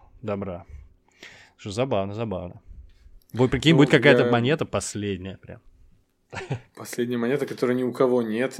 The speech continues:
Speaker 2: и окажется, что её никогда и не было.
Speaker 1: <laughs> Не, ну не, такого быть не может, я думаю.
Speaker 2: Ну вот, между прочим, во вкла-,
Speaker 1: Там
Speaker 2: э, в
Speaker 1: всегда
Speaker 2: эти
Speaker 1: останется на всяких фабриках.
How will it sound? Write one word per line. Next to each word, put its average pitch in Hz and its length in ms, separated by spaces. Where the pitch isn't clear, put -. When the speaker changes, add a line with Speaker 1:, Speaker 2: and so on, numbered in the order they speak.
Speaker 2:
и 113 240
окажется, 110 480
что - 160
её 113 200
никогда 104 340
и 104 60
не 101 140
было. 95 140
Speaker 1:
<laughs> 359 640
Не, 123 140
ну 107 60
не, 113 200
такого 117 300
быть 120 180
не 113 60
может, 95 260
я 90 80
думаю. 90 220
Speaker 2:
Ну 123 140
вот, 123 200
между 131 260
прочим, 139 340
во 120 100
вкла-, 135 380
Speaker 1:
Там 139 100
Speaker 2:
э, - 20
в 131 40
Speaker 1:
всегда 143 340
Speaker 2:
эти 127 200
Speaker 1:
останется 123 520
на 113 100
всяких 110 300
фабриках. 101 460